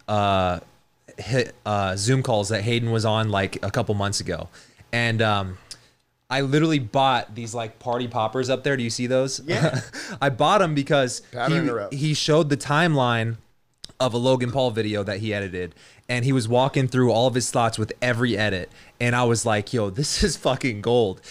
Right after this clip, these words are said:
Speaker 1: And he goes, "Yeah, so Logan was talking for, like, three minutes here, and he literally realized three minutes into talking, this is boring." So we went and grabbed a party popper and just popped it, and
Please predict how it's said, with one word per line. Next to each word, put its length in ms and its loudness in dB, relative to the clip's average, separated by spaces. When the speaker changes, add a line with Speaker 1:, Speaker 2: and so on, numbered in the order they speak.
Speaker 1:
And 120 -4
he 60 -2
goes, 240 0
"Yeah, 140 2
so 160 -4
Logan 420 2
was 160 -2
talking 480 -2
for, 120 -2
like, 340 -2
three 320 0
minutes 360 0
here, 360 -2
and 160 -2
he 100 0
literally 360 4
realized 760 2
three 140 2
minutes 260 0
into 160 -4
talking, 560 0
this 180 0
is 100 -2
boring." 480 0
So 140 0
we 100 2
went 200 0
and 80 -4
grabbed 260 2
a 40 2
party 320 0
popper 400 0
and 80 -4
just 240 -6
popped 340 0
it, 240 -2
and 260 0